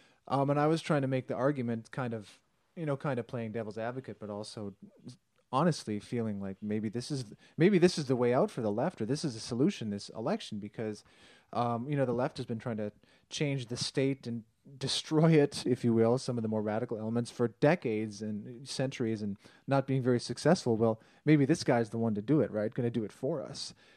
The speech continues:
And they're, you know, a lot, again, some of these college English professor types are like, "No, that's crazy. What are you talking about?" I hope not. But,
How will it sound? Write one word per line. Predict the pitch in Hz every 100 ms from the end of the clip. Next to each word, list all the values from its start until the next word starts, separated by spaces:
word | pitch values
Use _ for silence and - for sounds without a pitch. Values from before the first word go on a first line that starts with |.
| _
And | 117 120
they're, | 120 113 - -
you | 120
know, | 104
a | 101
lot, | 101 101
again, | 131 107 101 - _ _ _
some | - 120
of | 113
these | 110 113 - _ _ -
college | 151 127 123 - - -
English | 165 143 -
professor | 143 - 123 139
types | 135 123
are |
like, | 117 120
"No, | 131 139 139 143 139 135
that's | 127 127 -
crazy. | - - - - 127 160 143
What | 139 139
are |
you | 131
talking | - 110 107 107
about?" | 98 95 80
I |
hope | 95 -
not. | 80 117
But, | 143 139